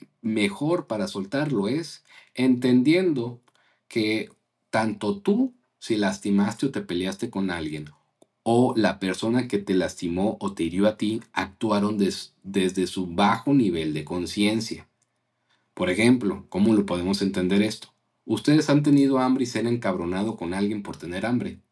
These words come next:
Y que ya después cuando terminan de comer y ya están satisfechos, ya dicen, "Ay, perdón, ay,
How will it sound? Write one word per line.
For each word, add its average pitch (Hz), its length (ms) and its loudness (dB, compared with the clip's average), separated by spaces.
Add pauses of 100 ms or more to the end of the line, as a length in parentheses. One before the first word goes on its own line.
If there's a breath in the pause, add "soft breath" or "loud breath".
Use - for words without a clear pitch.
(760)
Y 104 140 -2
que 110 100 2
ya 107 100 6
después 117 300 0
cuando 113 260 2
terminan 101 520 -2
de 90 100 -2
comer 98 360 -4
y 101 100 2
ya 92 80 0
están 104 200 -6
satisfechos, 101 560 -4
ya 98 80 -4
dicen, 98 360 0
"Ay, - 380 0
perdón, 156 720 -2
ay, 254 360 -4